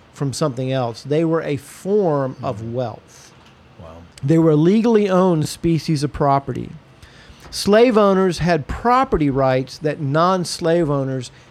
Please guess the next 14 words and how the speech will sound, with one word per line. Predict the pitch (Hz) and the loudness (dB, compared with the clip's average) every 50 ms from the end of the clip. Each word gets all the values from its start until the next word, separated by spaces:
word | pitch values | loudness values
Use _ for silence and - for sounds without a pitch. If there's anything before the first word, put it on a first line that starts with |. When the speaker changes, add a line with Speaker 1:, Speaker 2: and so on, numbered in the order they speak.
| _ - | _ -20
Speaker 1:
had | - - 165 170 175 180 165 139 - | -8 -4 0 0 2 0 0 -4 -2
to | 170 160 147 | -2 -2 0
acknowledge. | 135 135 135 139 139 143 143 143 131 113 110 - - - - - - - | 0 -2 -2 -2 -2 -2 -2 -2 -4 -6 -8 -12 -18 -20 -20 -20 -20 -6
They | - 180 180 | -2 0 0
Speaker 2:
Oh. | 175 | 2
Speaker 1:
weren't | 165 202 220 196 151 131 117 | 2 0 0 0 -4 -8 -4
doing | - 190 226 247 240 190 170 | -2 -2 0 0 0 0 0
anything | 160 160 151 147 - 165 156 151 | -2 -2 -4 -4 -4 -4 -2 -2
illegal. | 156 156 151 165 190 214 - - - - - - _ - - _ _ _ _ _ _ _ _ - - _ - - - - - - - - - - | -2 -2 -2 -4 -4 -6 -8 -12 -18 -18 -20 -20 _ -20 -20 _ _ _ _ _ _ _ _ -20 -20 _ -20 -20 -20 -20 -20 -20 -20 -20 -18 -4
They | - 196 208 | -2 0 2
had | 220 214 185 151 | 2 0 0 -2
the | 143 | -2
same | 143 - - 208 196 202 208 185 | -4 -4 -2 -2 0 0 0 0
rights, | 175 175 170 170 160 156 156 - - - - | 0 2 2 2 0 -2 -6 -12 -16 -20 -20